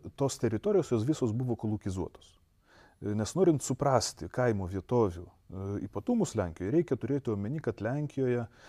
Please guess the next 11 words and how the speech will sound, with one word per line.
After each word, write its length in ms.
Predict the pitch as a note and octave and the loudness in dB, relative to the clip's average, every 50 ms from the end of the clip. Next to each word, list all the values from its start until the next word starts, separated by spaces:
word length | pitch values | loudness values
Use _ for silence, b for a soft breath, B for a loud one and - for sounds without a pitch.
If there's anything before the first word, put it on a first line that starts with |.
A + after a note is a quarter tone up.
| B B B B | B B B B
toje 300 | - C3+ C3+ C#3+ C#3 A#2+ | 4 4 6 6 6 4
teritorijoje, 680 | - - A#2 G#2 A2+ G2+ - C3 B2 G#2 F#2+ E2+ D#2+ D#2 | 4 2 0 -2 0 2 2 4 4 4 4 2 -2 -4
kuri 240 | - - A2+ A#2 A#2 - - - - | -4 -2 0 0 0 0 -2 -4 -4
ir 160 | - - B2+ A#2+ | 0 2 2 2
prieš 260 | - B2 A#2 - - | 2 2 0 0 4
karą 300 | - C3 A2+ G2 E2+ E2 | 6 6 6 6 4 0
buvo 180 | E2 E2 F2 F2+ | -4 -6 -6 -4
Lenkija, 380 | G#2 D3+ G3+ G3+ - - F2+ | -2 -2 -2 -2 -2 -4 -4
ten 240 | - - A#2+ D#3 D#3 D3 | -4 -2 -2 -2 -2 0
neįvyko 440 | C#3 A2+ G#2 G2+ C3+ - - A2+ | 0 0 0 0 0 -2 -2 -4
kolektyvizacija 840 | - A2+ A2 G#2+ - - G#2+ G2+ G#2 F#2+ F#2 E2 D#2+ - - - | -4 -4 -6 -6 -6 -4 -4 -2 0 0 0 -2 -4 -6 -12 -18